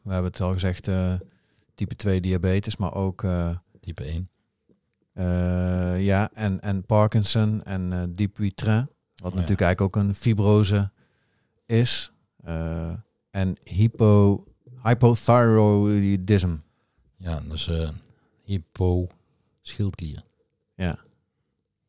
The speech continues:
Speaker 1: Daar kon, zie je ook meer frozen shoulders bij die, eh, bij die groep mensen. En dan kunnen wij natuurlijk testen of iemand een, eh, metabole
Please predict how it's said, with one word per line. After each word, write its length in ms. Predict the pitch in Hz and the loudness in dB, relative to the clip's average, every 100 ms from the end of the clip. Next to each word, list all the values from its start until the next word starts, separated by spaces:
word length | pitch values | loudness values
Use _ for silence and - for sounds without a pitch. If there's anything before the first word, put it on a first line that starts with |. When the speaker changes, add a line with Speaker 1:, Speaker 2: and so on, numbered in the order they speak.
| _ _ _ _ _ | _ _ _ _ _
Speaker 1:
Daar 120 | 95 | -8
kon, 180 | 92 95 | -2 0
zie 100 | 92 | 2
je 80 | 90 | 2
ook 100 | 87 | 0
meer 180 | 90 92 | 0 -2
frozen 320 | - 101 90 | 0 0 0
shoulders 340 | 87 98 90 90 | -2 -2 -2 -4
bij 180 | 87 | -4
die, 260 | 85 87 87 | -2 -2 -4
eh, 60 | 85 | -4
bij 120 | 87 | -4
die 100 | 87 | -4
groep 180 | 90 92 | -6 -6
mensen. 360 | 90 85 - 107 _ _ _ _ _ _ _ _ _ _ _ _ | -4 -4 -8 -12 _ _ _ _ _ _ _ _ _ _ _ _
En 100 | - | -2
dan 100 | 131 | 2
kunnen 180 | 135 143 | 6 6
wij 100 | 123 | 8
natuurlijk 280 | 107 95 - | 6 4 2
testen 320 | 151 - 98 | 2 2 0
of 140 | 95 98 | 0 2
iemand 340 | 104 95 92 | 4 4 4
een, 200 | 98 95 | 4 4
eh, 200 | 92 92 - - _ _ | 4 4 0 -6 _ _
metabole 1040 | 104 120 123 117 101 117 123 120 104 95 | 0 4 6 6 6 8 10 10 8 6